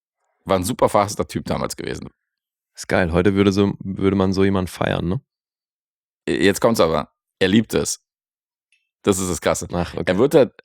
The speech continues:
Speaker 1: ausgebuht und wird halt so beworfen aus dem Publikum und er steht halt davor und sonnt sich halt darin, so, weißt du, er feiert es. Weil er halt nämlich sagt,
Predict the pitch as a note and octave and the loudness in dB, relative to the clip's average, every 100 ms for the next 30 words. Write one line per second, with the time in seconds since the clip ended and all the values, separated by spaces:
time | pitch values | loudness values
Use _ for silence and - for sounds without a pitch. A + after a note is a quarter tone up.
0 | - - D3 D#3 A#2+ C#3 D#3+ G#2 G2+ A#2+ | -2 0 2 0 2 4 4 2 2 2
1 | A#2+ G#2 F2+ E2 A2 - A2 - A#2 A#2+ | 2 0 0 4 4 4 -2 -2 -2 -2
2 | B2 - G2+ - D3+ A#2+ F2+ F2+ G#2 E2+ | 0 0 0 2 2 2 0 0 2 2
3 | E2+ E2 E2 - _ E2 E2 G2+ G2+ F2 | 2 -4 -6 -12 _ -6 0 2 2 -2
4 | - - - A#2+ - C#2 - - - D2 | -2 -4 -6 -8 -8 -6 -2 -4 -2 -4
5 | - - - - _ - - - _ _ | -4 -12 -20 -20 _ -20 -20 -20 _ _
6 | _ _ F#2 F2+ G2 G2+ G#2+ - G2 G#2+ | _ _ -2 0 0 0 0 2 2 0